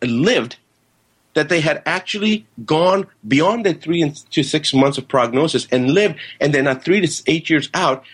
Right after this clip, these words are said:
was irrelevant. That's what they were saying. I didn't look, take it. I mean,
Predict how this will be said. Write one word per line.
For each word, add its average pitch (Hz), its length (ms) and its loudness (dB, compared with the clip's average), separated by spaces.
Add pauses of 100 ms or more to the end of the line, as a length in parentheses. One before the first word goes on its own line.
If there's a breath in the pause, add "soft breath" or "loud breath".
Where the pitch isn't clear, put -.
(100)
was 196 160 0
irrelevant. 202 640 0
That's 294 240 -4
what 214 100 -8
they - 60 2
were 123 100 2
saying. 214 220 0
I 180 80 -2
didn't 240 160 0
look, 214 160 0
take 220 180 -2
it. 151 100 -2
I 113 40 -4
mean, 107 160 0